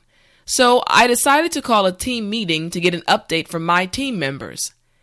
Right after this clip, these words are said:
As we were talking to each other during the meeting, I saw two of our group members sitting very close to each other. They seemed to be smiling at each other more than usual.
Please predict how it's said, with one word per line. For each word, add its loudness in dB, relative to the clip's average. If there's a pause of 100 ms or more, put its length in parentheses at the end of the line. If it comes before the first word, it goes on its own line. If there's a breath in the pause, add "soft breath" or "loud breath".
(260)
As 4
we 2
were 2
talking 2
to -4
each -4
other -2
during 0
the -2
meeting, -4 (340 soft breath)
I 4
saw 2
two 0
of -2
our 6
group -6
members -4
sitting -2
very 2
close 0
to -6
each -2
other. -6 (640 soft breath)
They 4
seemed 0
to -2
be -4
smiling 2
at 2
each -2
other 2
more 2
than -4
usual. -4